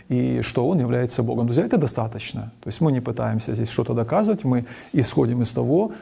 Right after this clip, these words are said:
э, наш-, о ш-, о чём говорит нам Священное Писание. Основной акцент, э, нашего внимания мы уделим второй, очень важной части, на которой действительно нужно, э, много говорить.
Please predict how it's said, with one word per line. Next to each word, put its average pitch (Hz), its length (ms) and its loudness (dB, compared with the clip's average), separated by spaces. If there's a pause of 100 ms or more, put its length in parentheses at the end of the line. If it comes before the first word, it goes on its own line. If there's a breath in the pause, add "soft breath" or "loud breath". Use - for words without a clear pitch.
(120)
э, - 140 -2
наш-, 127 300 0
о - 160 -2
ш-, - 240 -6
о 123 60 -2
чём 180 360 0
говорит 123 400 -2
нам 113 280 -2
Священное 117 480 0
Писание. 117 520 0 (240 loud breath)
Основной 262 380 4
акцент, 147 400 4
э, 127 140 -2
нашего 127 320 0
внимания 156 440 4
мы 139 320 2
уделим 131 360 4
второй, 160 460 2
очень 165 340 6
важной 117 300 -4
части, 165 380 -6
на 127 140 -2
которой 135 280 0
действительно 139 380 2
нужно, 117 380 -2
э, 120 60 -8
много 113 280 -2
говорить. 104 460 -8